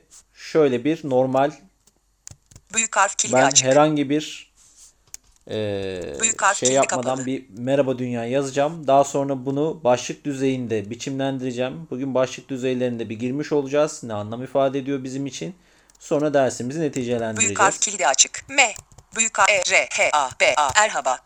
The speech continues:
Speaker 2: ara D, çift noktalı küçük U, N, Y, A.
Speaker 1: Evet,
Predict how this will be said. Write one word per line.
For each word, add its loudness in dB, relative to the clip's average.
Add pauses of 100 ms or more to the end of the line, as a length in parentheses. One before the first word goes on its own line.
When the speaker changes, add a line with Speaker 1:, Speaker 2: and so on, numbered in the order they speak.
Speaker 2:
ara -2
D, 0
çift 4
noktalı -2
küçük -4
U, -8
N, 0 (360)
Y, -2
A. 0 (280)
Speaker 1:
Evet, -6